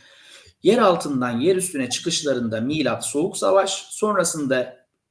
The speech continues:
çok büyük bir figür, antikomünist figür olan Menderes iktidarı elli altmış arasında bunlara alan açılıyor. Altmışlı yıllardan itibaren Türkiye'de komünizmle mücadele artık siyasetin merkezindeki yerini gerçek anlamda aldığında, çünkü artık sol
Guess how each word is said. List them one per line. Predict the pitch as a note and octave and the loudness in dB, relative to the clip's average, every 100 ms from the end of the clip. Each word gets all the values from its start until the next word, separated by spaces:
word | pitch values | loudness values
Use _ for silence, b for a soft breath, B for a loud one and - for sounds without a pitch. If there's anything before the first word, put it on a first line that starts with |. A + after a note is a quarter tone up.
| - | -8
çok | - C4 - | -2 -2 -2
büyük | D3 C#3 C#3 | -6 -6 -6
bir | |
figür, | A#2+ - C3 A#2+ - - | -6 -6 -6 -6 -6 -8
antikomünist | C3+ D3 - C#3 C#3+ C#3+ - | -6 -6 -6 -4 -4 -4 -8
figür | C3 B2+ | -4 0
olan | A#2+ A2 G2 | 0 -2 -6
Menderes | A2 C3 D3+ F#3 F3+ | -6 -4 0 0 0
iktidarı | F3 - F#3 F#3 F3+ F#3 F3+ | -4 -8 0 2 4 2 0
elli | D#3+ E3+ | -2 0
altmış | D#3+ D#3+ D#3 | 0 -2 -2
arasında | D3 A#2 - G2+ G2 | -2 0 -4 -6 -4
bunlara | C3+ A2+ G2 F#2+ | -2 -2 -4 -6
alan | A2 F3 | -4 -2
açılıyor. | G3 F#3+ F3+ F#3 F#3 - B F#5 _ - | -2 -4 2 4 2 0 B -14 _ -4
Altmışlı | G#3+ - B3+ - C4 | -2 -2 -4 -2 0
yıllardan | A3 F#3 E3 D#3 D3+ F3+ | 0 4 4 4 0 -2
itibaren | F3+ F3+ F3 D3+ E3 G#3 - | -6 -2 2 4 2 -2 -6
Türkiye'de | G3+ - E3+ D3+ | -10 -4 -2 -2
komünizmle | D3 E3 F#3 F#3 D#3 | -2 -4 -2 -4 -2
mücadele | D#3 D3 D3+ D3 D3 D3+ | -2 0 2 4 4 2
artık | C#3+ C#3+ D3 D3 - b b | 2 -2 -2 -10 -12 b b
siyasetin | - D#3 D#3 D#3 D3+ F3 | -8 -2 0 -2 -4 -2
merkezindeki | D3 C#3+ C#3+ C#3+ C#3 D3 C#3+ C#3+ | 0 0 0 -4 -2 -4 -4 -4
yerini | D#3 C#3 C#3 D3 | 0 2 2 0
gerçek | B2 B2+ - C4+ | 0 0 2 2
anlamda | B3 D#3+ B2 A#2 A2+ | 4 2 0 -2 -2
aldığında, | G#2 G#2 G#2 F#2+ - | -4 -4 -8 -8 -8
çünkü | - B2+ B2 | -8 -6 -4
artık | A#2+ - - | -4 -6 -12
sol | - - D3 C3+ | -6 4 4 4